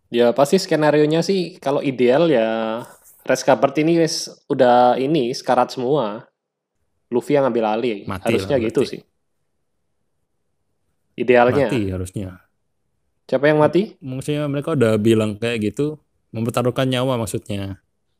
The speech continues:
Speaker 2: Si Red Scabbard sebagai samurai kan harusnya, ya kalau nggak mati jangan berhenti bertarung dong,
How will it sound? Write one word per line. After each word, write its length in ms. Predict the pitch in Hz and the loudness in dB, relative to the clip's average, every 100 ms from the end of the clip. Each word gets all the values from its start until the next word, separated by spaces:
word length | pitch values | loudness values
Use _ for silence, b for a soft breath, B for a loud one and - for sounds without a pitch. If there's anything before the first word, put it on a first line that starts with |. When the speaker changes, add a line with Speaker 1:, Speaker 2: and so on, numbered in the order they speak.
| _ _ _ | _ _ _
Speaker 2:
Si 200 | - 113 | -8 -2
Red 180 | 110 101 | -2 -2
Scabbard 380 | 110 101 101 - _ _ - | -4 -2 -4 -6 _ _ -16
sebagai 400 | - 107 101 104 | -6 -4 -2 -4
samurai 440 | 107 107 113 131 | -4 -6 -6 -6
kan 280 | 139 160 180 | -6 -10 -12
harusnya, 520 | 120 104 - 131 135 - _ _ _ _ _ _ _ _ _ _ - | -12 -12 -10 -10 -10 -14 _ _ _ _ _ _ _ _ _ _ -12
ya 100 | 98 | -8
kalau 180 | 107 107 | -4 -4
nggak 120 | 107 | -4
mati 200 | 110 165 | -2 2
jangan 220 | 127 101 | 2 2
berhenti 280 | 104 101 117 | 0 0 0
bertarung 480 | 110 104 117 135 117 | 0 -2 -2 -2 -4
dong, 180 | 98 | -6